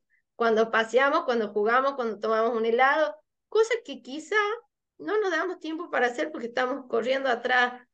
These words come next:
de la plata, las obligaciones, las cosas. Entonces, hagámoslos con,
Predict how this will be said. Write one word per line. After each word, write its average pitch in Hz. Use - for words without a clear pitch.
de 226
la 226
plata, 247
las 233
obligaciones, 233
las 220
cosas. 226
Entonces, 226
hagámoslos 262
con, 220